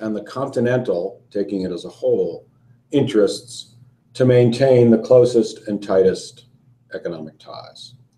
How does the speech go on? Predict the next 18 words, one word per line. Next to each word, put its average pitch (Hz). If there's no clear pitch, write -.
And 95
so 113
I 107
think 113
that 98
will 87
happen. 80
I 80
do 87
not 95
for-, 113
I 107
do 110
not 113
foresee 107
any 123
great 113
dislocation 120